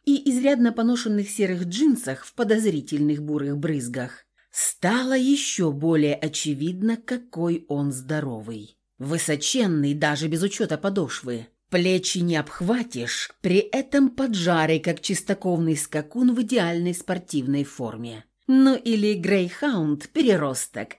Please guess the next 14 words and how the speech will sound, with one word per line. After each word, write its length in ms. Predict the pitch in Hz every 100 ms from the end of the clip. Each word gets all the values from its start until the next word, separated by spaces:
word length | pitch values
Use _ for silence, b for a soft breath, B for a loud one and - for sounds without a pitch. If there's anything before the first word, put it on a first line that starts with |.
| -
эдакое 640 | 202 202 185 190 180 175 175
существо 880 | - 160 - 175 165 - 208 214
из 280 | 196 - 147
одних 480 | 160 147 160 156 -
мышц. 640 | 202 269 240 - - - _ _ _ _ -
И 120 | 180
при 200 | - 180
этом 320 | 190 185 175
стремительное, 1040 | - - 175 175 233 - 151 139 139 135 143
созданное 760 | 160 208 160 165 170 170 160
настигать, 800 | 156 160 - 170 151 175 185 185
хватать, 880 | - 147 160 156 185 185 175 - -
убивать 640 | 151 135 147 139 180 135 117
даже. 560 | 131 127 - 120 120